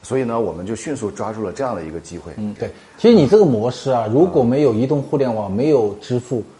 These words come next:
Speaker 2: 是很难形成的。
Speaker 1: 对。
Speaker 2: 对，第一，你这个模式呢，是回到了保险的本意，
Speaker 1: 嗯。
Speaker 2: 就好像回到了十四世纪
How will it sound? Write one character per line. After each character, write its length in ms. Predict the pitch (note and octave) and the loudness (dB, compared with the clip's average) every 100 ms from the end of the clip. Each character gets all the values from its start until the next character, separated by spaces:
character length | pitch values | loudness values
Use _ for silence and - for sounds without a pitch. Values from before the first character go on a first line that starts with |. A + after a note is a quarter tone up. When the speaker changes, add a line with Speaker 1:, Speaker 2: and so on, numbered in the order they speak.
| _ | _
Speaker 2:
是 60 | - | -12
很 180 | - G2 | -6 -4
难 140 | A#2 | -4
形 220 | C3 G#2+ | -4 -6
成 200 | G#2 F2+ | -6 -12
的。 120 | F2 - - | -16 -18 -4
Speaker 1:
对。 180 | G#2 F2+ D#2+ | -4 -4 -6
Speaker 2:
对， 100 | E3 - _ | -8 -8 _
第 180 | G3+ A3+ | 4 4
一， 100 | G#3+ | 2
你 140 | C3 A#2+ | 0 2
这 100 | G3 | 4
个 60 | |
模 180 | E3+ B2+ | 4 2
式 140 | C3+ C#3+ | 0 -2
呢， 160 | B2 | -2
是 100 | - | -6
回 220 | B2+ A2+ | -2 0
到 160 | C#3 D#3 | 2 0
了 80 | A2 | -2
保 220 | A2 D3 | -6 -6
险 120 | D3+ | -2
的 80 | B2+ | -4
本 200 | B2+ F2+ F2 | -4 -10 -2
意， 180 | A#2 F#2 - - | -2 -2 -10 -12
Speaker 1:
嗯。 80 | F#2+ | -6
Speaker 2:
就 80 | - | -4
好 160 | G2+ | -4
像 180 | F#2+ C3+ | -4 -6
回 200 | B2 B2 | -2 -2
到 120 | C#3 | 0
了 160 | B2+ A#2 | -2 -4
十 160 | - | -4
四 160 | C3+ E3+ | 0 0
世 160 | D#3+ D3 | 2 0
纪 280 | C3+ C3 | 2 0